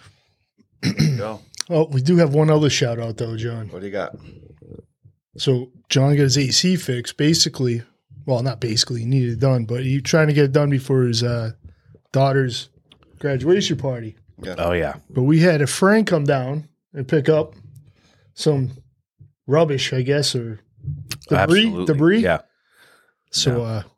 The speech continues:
Speaker 2: yeah, we wanna give a, a shout out to local trash ga-, uh, local trash guys removal. You know,
Speaker 3: Yeah.
Speaker 2: Rich Ratchicott.
Speaker 3: There it is.
Speaker 2: There you go,
Speaker 3: Yeah.
Speaker 2: buddy. There's your
Speaker 3: You,
Speaker 2: shout out, bro.
Speaker 3: you
Speaker 2: He
Speaker 3: get your shout out. And he,
Speaker 2: fantastic job.
Speaker 3: he did a gr-, he did a great job, and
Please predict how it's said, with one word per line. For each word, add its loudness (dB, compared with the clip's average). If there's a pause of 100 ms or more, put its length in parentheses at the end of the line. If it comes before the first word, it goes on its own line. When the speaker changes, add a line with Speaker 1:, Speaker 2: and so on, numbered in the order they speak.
(120)
Speaker 2:
yeah, 2
we 2
wanna 2
give 0
a, -4
a -6
shout 2
out 2
to -2
local 0
trash -2
ga-, -8
uh, -4
local 0
trash -2
guys 2
removal. -2 (960)
You -10
know, -2
Speaker 3:
Yeah. -2
Speaker 2:
Rich 2
Ratchicott. 2
Speaker 3:
There -4
it -2
is. -4
Speaker 2:
There -4
you -2
go, 2
Speaker 3:
Yeah. 2
Speaker 2:
buddy. 0 (440)
There's -4
your -2
Speaker 3:
You, -2
Speaker 2:
shout 2
out, 0
bro. 0
Speaker 3:
you -4
Speaker 2:
He -4
Speaker 3:
get 2
your -4
shout 0
out. 0
And -4
he, 2
Speaker 2:
fantastic 2
job. 0
Speaker 3:
he 2
did 0
a 2
gr-, -6
he 0
did 2
a -2
great 2
job, 0
and -12